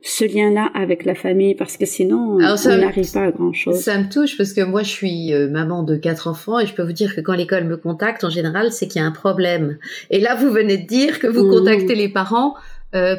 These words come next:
Speaker 2: pour leur dire quand il y a des bonnes nouvelles, voilà, je leur fais passer via Classe Dojo.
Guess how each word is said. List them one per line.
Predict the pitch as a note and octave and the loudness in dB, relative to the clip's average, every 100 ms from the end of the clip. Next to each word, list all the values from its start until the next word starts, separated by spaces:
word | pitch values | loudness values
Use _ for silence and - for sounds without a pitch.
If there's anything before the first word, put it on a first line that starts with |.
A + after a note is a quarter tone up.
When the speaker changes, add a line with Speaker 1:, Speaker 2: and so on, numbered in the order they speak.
| F#3+ | 0
Speaker 2:
pour | A3+ F#3+ | 0 2
leur | F#3+ F#3+ | 0 2
dire | A3 A3+ | -2 -4
quand | - A#3+ | -4 -4
il | |
y | A#3 | 0
a | |
des | G3+ E3+ | 0 2
bonnes | A3+ A3 | 2 4
nouvelles, | G3 F#3 G3+ B3 B3 F#3 | 4 2 0 2 0 0
voilà, | F#3+ F#3+ | 0 -2
je | F3+ | -4
leur | F#3 | -8
fais | - G#3+ | -4 -2
passer | G3 F#3+ - A3 | -2 -4 0 0
via | G3+ F#3+ F3 | 0 -4 -6
Classe | - G3 F#3+ F#3+ | -8 -6 -4 -4
Dojo. | F#3 D#3+ E3+ | -6 -4 -6